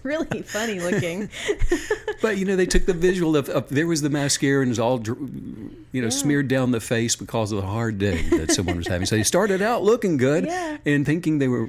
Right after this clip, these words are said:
Speaker 2: perhaps beautiful, but the day caught up with them.
Speaker 1: Well, and I always find, too, that, that sort of cultural discussion of beauty interesting, because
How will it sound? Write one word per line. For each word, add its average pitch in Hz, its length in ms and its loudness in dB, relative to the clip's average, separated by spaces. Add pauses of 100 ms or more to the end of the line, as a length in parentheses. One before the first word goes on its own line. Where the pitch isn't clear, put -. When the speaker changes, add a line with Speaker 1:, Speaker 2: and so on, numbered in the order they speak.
(120)
Speaker 2:
perhaps 120 380 -2
beautiful, 113 460 0
but 87 280 -4
the - 80 -4
day 92 240 -2
caught 117 300 -4
up 131 180 -6
with 85 160 -2
them. 73 180 -8 (160)
Speaker 1:
Well, 311 120 -4
and 285 80 -4
I 302 140 -2
always 302 280 -4
find, 220 320 -4
too, 226 180 -4
that, 196 320 -6
that - 220 -4
sort 226 140 -2
of 185 100 -10
cultural 240 400 -4
discussion 180 640 -8
of 165 100 -12
beauty 170 300 -8
interesting, 175 640 -6
because 170 440 -4